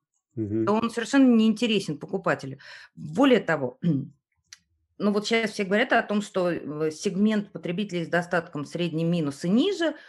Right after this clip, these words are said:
Speaker 2: активно растёт. А, но они не так, а, часто покупают это первое, и второе, они тоже не хотят быть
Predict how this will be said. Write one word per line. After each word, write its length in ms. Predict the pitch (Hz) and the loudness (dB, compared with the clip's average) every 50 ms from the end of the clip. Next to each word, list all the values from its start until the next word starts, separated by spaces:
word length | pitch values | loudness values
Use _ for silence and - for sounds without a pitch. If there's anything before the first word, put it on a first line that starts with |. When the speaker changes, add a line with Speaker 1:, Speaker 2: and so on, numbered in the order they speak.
| - - - | -20 -18 -10
Speaker 2:
активно 380 | - - 170 - - 294 302 285 | -8 -8 -4 -2 0 2 4 6
растёт. 640 | 269 269 269 - - - 254 202 151 120 - - _ _ _ _ _ _ _ _ _ _ _ - | 6 4 4 2 -2 -2 0 2 2 0 -2 -6 _ _ _ _ _ _ _ _ _ _ _ -4
А, 400 | 143 139 131 131 131 131 - - _ _ _ _ _ _ _ _ _ _ _ _ _ _ _ _ | -2 0 0 0 -2 -4 -10 -16 _ _ _ _ _ _ _ _ _ _ _ _ _ _ _ _
но 140 | - 175 185 | -6 -4 -2
они 180 | 185 190 214 226 | 0 2 2 4
не 100 | 233 247 | 2 2
так, 300 | 247 247 262 262 - - 202 | 0 -2 -4 -6 -6 -4 -2
а, 340 | 208 208 202 202 202 202 | 0 2 2 2 0 0
часто 340 | 202 - - 240 233 233 - 202 | -2 -4 -4 -4 -4 -4 -8 -12
покупают 500 | - 196 - 233 214 - 220 214 208 196 | -10 -8 -8 -6 -4 -2 -4 -4 -4 -6
это 140 | 190 - | -8 -10
первое, 340 | 202 - - 339 370 320 240 196 | -8 -4 -4 -4 -2 -2 -4 -6
и 20 | |
второе, 260 | - - 190 220 254 262 | -4 -4 -2 0 0 0
они 120 | 233 226 | 0 0
тоже 200 | 226 262 285 285 | -2 -2 -2 0
не 60 | 294 - | 0 -2
хотят 340 | - 202 190 - 202 180 170 | -2 -4 -4 -4 -4 -4 -4
быть 420 | 165 220 247 233 - - - - | -4 -4 -4 -4 -6 -10 -14 -12